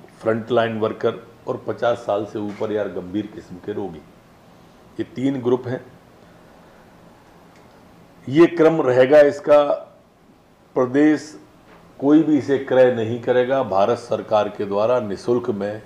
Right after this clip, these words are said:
ये वैक्सीन पूरे यहाँ दी जा रही है। सोलह तारीख को प्रधानमंत्री जी भी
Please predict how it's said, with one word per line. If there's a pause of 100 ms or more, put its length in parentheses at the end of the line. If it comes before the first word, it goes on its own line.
(280)
ये
वैक्सीन (1160)
पूरे (600)
यहाँ
दी
जा
रही
है। (340)
सोलह
तारीख
को
प्रधानमंत्री
जी
भी